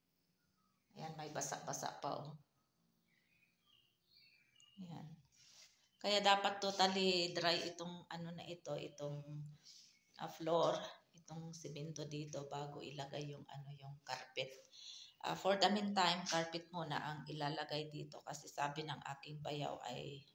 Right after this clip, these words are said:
gawan daw ng tiles. Pero wag muna ngayon kasi ano, wala pang budget. Pero kailangan talaga, meron talagang ano dito, carpet kasi lalo na pag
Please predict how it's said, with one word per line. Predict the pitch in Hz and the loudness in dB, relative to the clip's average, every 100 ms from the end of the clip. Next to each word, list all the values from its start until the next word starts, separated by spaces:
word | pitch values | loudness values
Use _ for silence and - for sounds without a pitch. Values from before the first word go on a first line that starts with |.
| - | -4
gawan | 139 135 147 | 0 0 -2
daw | 147 | -4
ng | 147 139 - | -4 -8 -10
tiles. | - 110 147 - - - - - - _ | -6 -6 -6 -10 -16 -16 -20 -20 -20 _
Pero | - 175 180 185 185 180 | -2 2 4 4 4 4
wag | 170 180 | 2 0
muna | 180 165 165 | -4 -2 -2
ngayon | 151 143 135 135 | -2 -2 -6 -8
kasi | - - 143 156 135 143 - - | -6 -4 -2 -2 -2 -6 -14 -14
ano, | 127 131 127 _ _ _ - _ _ - | -12 -12 -16 _ _ _ -20 _ _ 0
wala | 165 - | 2 2
pang | 165 165 170 | 0 -2 -2
budget. | 151 147 - 135 143 - - _ _ _ _ _ _ _ _ _ _ _ _ | 0 0 -2 -4 -4 -10 -18 _ _ _ _ _ _ _ _ _ _ _ _
Pero | 180 175 175 | -2 0 4
kailangan | 185 196 196 202 196 196 | 6 8 8 6 4 4
talaga, | 190 190 165 160 170 180 - - _ | 4 2 4 4 2 -2 -10 -18 _
meron | - 170 170 | -8 -6 -4
talagang | 170 170 165 165 170 170 | 0 2 2 0 -4 -4
ano | 165 165 | -6 -6
dito, | 156 160 160 160 | -6 -6 -4 -4
carpet | 147 147 - 165 160 - | -4 -4 -4 -4 -6 -8
kasi | 156 - 151 | -12 -8 0
lalo | 151 - 160 | 2 2 -2
na | 170 | -4
pag | - 160 | -4 -4